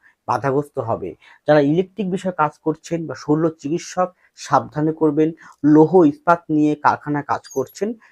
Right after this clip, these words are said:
সাবধানে করবেন। বা একটুখানি বুঝে শুনে কাজ করবেন, কারণ এই সময় শারীরিকগত অ্যাক্সিডেন্ট হওয়ার সম্ভাবনা রয়েছে। অর্থনৈতিক জায়গায়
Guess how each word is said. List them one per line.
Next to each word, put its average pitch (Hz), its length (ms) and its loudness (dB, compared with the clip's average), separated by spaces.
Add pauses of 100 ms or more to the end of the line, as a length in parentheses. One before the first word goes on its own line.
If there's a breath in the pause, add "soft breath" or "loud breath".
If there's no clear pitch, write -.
(100)
সাবধানে 139 600 -6
করবেন। 143 440 -2 (300)
বা 131 200 0
একটুখানি 143 320 -8
বুঝে 123 280 -6
শুনে 165 340 -6
কাজ 113 300 -14
করবেন, 104 420 -8
কারণ 139 180 -6
এই 120 60 -12
সময় 160 200 -8
শারীরিকগত 117 540 -12
অ্যাক্সিডেন্ট 127 420 -16
হওয়ার 131 220 -8
সম্ভাবনা 117 440 -6 (480 soft breath)
রয়েছে। 117 540 -4 (1120)
অর্থনৈতিক 226 640 4
জায়গায় 196 500 8